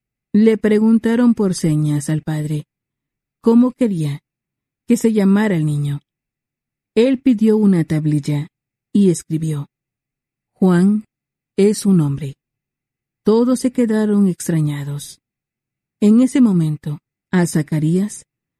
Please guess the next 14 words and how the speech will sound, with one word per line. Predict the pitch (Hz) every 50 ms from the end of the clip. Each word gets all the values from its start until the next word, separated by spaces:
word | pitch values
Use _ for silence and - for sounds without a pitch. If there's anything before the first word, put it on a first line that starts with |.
| _ _ _ _
se | - - 240 226
le | 233 220 208
soltó | - - 196 185 185 - 208 226 226
la | 214 175
lengua, | 160 156 151 156 151 - 147 143 - _ _ _ _ _ _ _ _ _ _ _ _ _ _ _ _ _ -
recobró | 190 185 196 190 180 - 196 185 175 180 180
el | 175 175 180
habla | 190 190 185 170 165 160 156 160 - _ _ _ _ _ _ _ _ _ -
y | - 233 240 233
empezó | 214 202 202 202 190 - - - 247
a | 247
bendecir | 240 247 233 226 226 208 - - 247 208
a | 170 151
Dios. | - 147 139 139 139 139 - - -